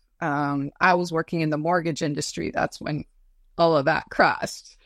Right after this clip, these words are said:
So the company actually went bankrupt. And so I was, I wasn't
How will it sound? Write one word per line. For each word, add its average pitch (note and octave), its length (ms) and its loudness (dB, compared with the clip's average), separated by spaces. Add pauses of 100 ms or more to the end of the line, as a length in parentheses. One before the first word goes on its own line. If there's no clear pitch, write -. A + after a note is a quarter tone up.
(320)
So E3+ 380 2
the E3+ 140 -2
company F#3 460 0
actually E3+ 340 -2
went E3 240 -6
bankrupt. - 640 -6 (280)
And D#3+ 420 0
so D#3 540 -2
I F3 180 2
was, E3+ 360 -6 (380)
I F#3+ 60 2
wasn't A3+ 420 2